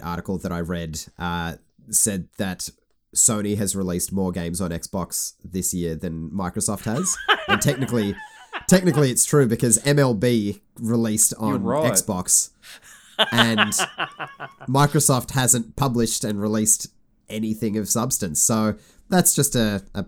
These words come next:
Speaker 1: a fun little tidbit. So
Speaker 2: Look.
Speaker 1: hopefully Xbox can bring some, some games to the fold
Speaker 2: Guys, they're
Speaker 1: in
Speaker 2: just,
Speaker 1: the not so distant
Speaker 2: they're
Speaker 1: future.
Speaker 2: going to push Starfield and Redfall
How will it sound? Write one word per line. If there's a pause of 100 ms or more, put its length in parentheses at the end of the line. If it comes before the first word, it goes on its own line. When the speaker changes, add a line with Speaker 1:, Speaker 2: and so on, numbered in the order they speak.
(100)
Speaker 1:
a
fun
little
tidbit.
So
Speaker 2:
Look.
Speaker 1:
hopefully (600)
Xbox
can
bring
some,
some
games
to
the
fold
Speaker 2:
Guys,
they're
Speaker 1:
in
Speaker 2:
just,
Speaker 1:
the
not
so
distant
Speaker 2:
they're
Speaker 1:
future.
Speaker 2:
going
to
push
Starfield
and
Redfall